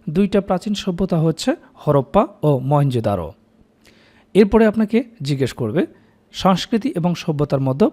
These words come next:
পার্থক্য কী?" সরাসরি আপনাকে সংস্কৃতির সংজ্ঞা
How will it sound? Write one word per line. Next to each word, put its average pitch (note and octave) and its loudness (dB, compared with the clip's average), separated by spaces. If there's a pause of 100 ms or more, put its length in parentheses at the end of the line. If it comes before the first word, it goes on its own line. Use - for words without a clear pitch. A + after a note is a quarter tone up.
পার্থক্য C3 -2
কী?" - -12 (640)
সরাসরি B3+ 4
আপনাকে A3+ 0
সংস্কৃতির F3 -2
সংজ্ঞা D#3+ 0